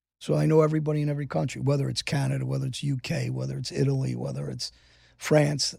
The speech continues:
I got guys every country. So anywhere I go, Amsterdam, I'm always with groups of guys.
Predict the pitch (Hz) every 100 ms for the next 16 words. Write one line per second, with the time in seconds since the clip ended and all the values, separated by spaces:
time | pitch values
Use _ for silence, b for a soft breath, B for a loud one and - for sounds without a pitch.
0 | - 147 156 143 160 143 151 143 135 160
1 | 156 - 123 160 143 156 151 151 143 139
2 | 156 143 139 139 - 139 139 139 135 b
3 | b b 147 151 156 139 127 156 143 -
4 | 147 151 139 -